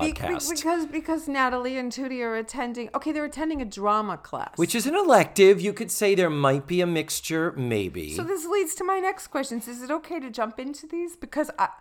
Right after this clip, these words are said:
Speaker 1: I
Speaker 2: Do
Speaker 1: all right.
Speaker 2: it. Do it.
Speaker 1: From what I remember of drama classes,
Speaker 2: <laughs>
Speaker 1: one chooses a scene that exists in life.
Speaker 2: Yes.
Speaker 1: Picks a partner.
Speaker 2: Yes.
Speaker 1: Discusses what's going to be done and presents said scene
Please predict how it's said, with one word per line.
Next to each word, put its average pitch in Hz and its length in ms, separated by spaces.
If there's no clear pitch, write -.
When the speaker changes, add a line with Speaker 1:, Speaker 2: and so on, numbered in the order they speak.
Speaker 1:
I - 60
Speaker 2:
Do 247 80
Speaker 1:
all 247 60
right. 196 160
Speaker 2:
it. - 160
Do 220 160
it. - 140
Speaker 1:
From 294 180
what 349 160
I 440 80
remember 262 560
of 196 140
drama 202 340
classes, 165 880
Speaker 2:
<laughs> 139 400
Speaker 1:
one 311 560
chooses 339 500
a 254 80
scene 226 360
that 202 140
exists 196 520
in 202 120
life. 165 480
Speaker 2:
Yes. 80 760
Speaker 1:
Picks - 280
a 349 60
partner. 220 720
Speaker 2:
Yes. 101 200
Speaker 1:
Discusses 302 640
what's 262 180
going 220 300
to 214 100
be 220 140
done 196 540
and 330 140
presents 339 460
said 392 240
scene 214 560